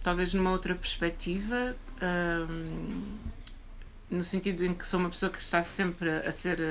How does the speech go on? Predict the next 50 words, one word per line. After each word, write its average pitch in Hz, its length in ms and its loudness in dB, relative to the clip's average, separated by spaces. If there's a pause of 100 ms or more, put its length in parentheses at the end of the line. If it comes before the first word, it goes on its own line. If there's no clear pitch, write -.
(140)
de - 80 -10
certa 185 180 -4
forma, 180 240 0
convidada 170 800 4
a 196 60 -2
voltar 175 360 2
à 156 60 4
sua 180 180 0
terra, 175 420 0
não 185 180 4
é? 165 180 2 (120)
Porque, 160 360 -4 (180)
para 175 120 4
mim, 190 160 6
cada 170 180 0
vez 170 120 2
que - 60 2
alguém 170 160 6
me 175 60 2
pergunta 175 420 2
de 151 80 0
onde 156 100 2
é 156 40 0
que 180 60 -2
eu 175 60 0
sou, 175 380 2 (720)
eh, 156 440 4
isso 208 340 6
é 170 200 8
quase 160 380 6
como 165 640 0
eu 170 140 6
não, 160 180 2 (120)
não 175 220 2
poder 170 160 0
estar 165 200 2
aqui. 214 420 0
Eu - 220 -2 (220)
penso 214 260 4
no 202 60 6
retorno 208 300 2
também 208 200 4
como 196 220 4
um 190 260 6
limbo, 208 300 8
um 214 140 2
lugar, 175 340 8
um 180 100 2
não 202 260 8
lugar 175 460 4